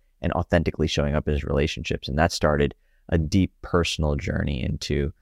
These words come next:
learning how he can actually become more emotionally wealthy.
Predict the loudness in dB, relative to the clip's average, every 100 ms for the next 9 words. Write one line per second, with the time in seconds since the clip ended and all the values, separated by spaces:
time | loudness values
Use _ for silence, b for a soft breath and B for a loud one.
0 | _ 0 2 2 0 0 -2 -2 -6 -6
1 | -2 2 2 0 -6 _ -2 -2 0 0
2 | 0 0 -2 0 0 0 0 -2 -2 0
3 | 0 0 -4 -4 -4 -2 -4 -4 -6 -10